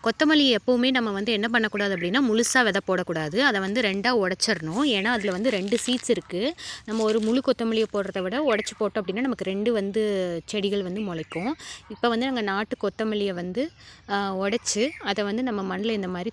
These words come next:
தூவிக்கிறோம். அதுக்கு கீழே வந்து நாங்க already அடிமரம், அடி உரம் கொடுத்து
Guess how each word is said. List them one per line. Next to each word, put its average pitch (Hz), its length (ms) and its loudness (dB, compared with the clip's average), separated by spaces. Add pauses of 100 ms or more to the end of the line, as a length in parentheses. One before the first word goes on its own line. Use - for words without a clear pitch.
தூவிக்கிறோம். 190 540 -2 (920)
அதுக்கு 226 300 2
கீழே 302 240 4
வந்து 240 180 2
நாங்க 226 260 2
already 196 280 2
அடிமரம், 196 580 0 (160)
அடி 202 280 -2
உரம் 220 340 2
கொடுத்து 262 480 0